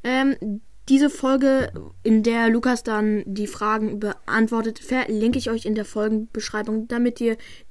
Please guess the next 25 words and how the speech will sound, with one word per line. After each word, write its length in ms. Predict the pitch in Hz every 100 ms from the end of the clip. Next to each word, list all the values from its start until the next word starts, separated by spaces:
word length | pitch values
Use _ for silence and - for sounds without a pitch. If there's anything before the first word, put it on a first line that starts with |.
| -
diese 180 | 220 214
Folge 240 | 226 220
auch 160 | 220 220
hören 200 | 233 247
könnt. 400 | 240 233 - - - - -
Ja, 220 | 269 311 -
aber 160 | 233 269
jetzt 180 | 294 -
kommen 140 | 285
wir 60 | -
zum 160 | 277 -
eigentlichen 520 | 240 262 262 233 247
Thema. 380 | 262 254 262 262 - - - - -
Und 120 | 269 262
zwar, 300 | 247 233 220
wie 80 |
gesagt, 420 | 220 214 202 - -
Q 140 | 247
and 160 | 233 214
A. 220 | 208 214 - - - -
Und 300 | 294 320 262
wir 220 | 220 247 247
fangen 640 | - 214 233 233 240 226 - - - - - - -
gleich 560 | - 220 233 262 - - -
an. 300 | 302 185